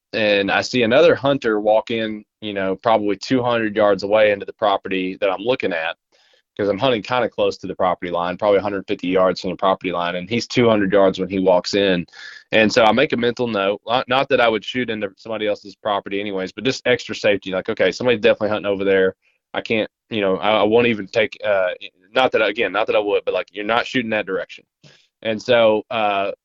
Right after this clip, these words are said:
that morning I had de-, some does and fawns moving around, or, or, you know, kinda like yearlings walking around. And, uh, and then I, I saw, um, this eight point come out. And I'm like, "Oh, that's the, the eight point that I, um,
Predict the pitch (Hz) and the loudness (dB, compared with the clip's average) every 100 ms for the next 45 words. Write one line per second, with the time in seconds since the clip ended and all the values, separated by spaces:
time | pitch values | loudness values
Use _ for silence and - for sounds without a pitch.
0 | _ _ _ _ 131 151 143 135 135 123 | _ _ _ _ 0 2 4 2 2 0
1 | 120 120 110 110 - 110 98 110 110 110 | -2 -4 -6 -8 -8 -4 2 4 4 2
2 | 104 98 98 98 101 98 98 98 98 95 | -4 -2 -2 0 -2 -4 -6 -2 0 2
3 | 95 95 92 98 95 104 98 _ 98 98 | 0 -2 0 0 2 2 0 _ -12 -8
4 | 107 98 107 95 92 98 104 98 95 95 | -6 -2 0 -2 -4 -4 0 0 -2 -2
5 | 101 104 98 101 101 98 98 107 104 98 | 2 2 2 0 2 2 0 2 2 2
6 | 98 92 87 - _ _ _ _ _ _ | 2 2 2 -2 _ _ _ _ _ _
7 | 117 127 123 120 113 - 120 - 127 117 | 0 2 2 0 -2 -2 -2 0 2 4
8 | 120 117 110 - 117 107 98 90 87 _ | 4 4 0 -4 -6 -6 -6 -10 -14 _
9 | _ _ _ 120 - 131 165 - 117 110 | _ _ _ -6 -2 0 0 0 -2 -2
10 | 113 98 95 113 101 98 117 120 117 - | -4 -2 -2 -2 -4 -4 0 2 2 0
11 | 110 107 101 - 110 98 113 - 117 107 | 2 4 2 0 -2 -2 -2 -2 -2 -2
12 | - 107 101 92 - 104 98 92 87 | -4 -4 -2 -2 -2 -2 0 -2 -8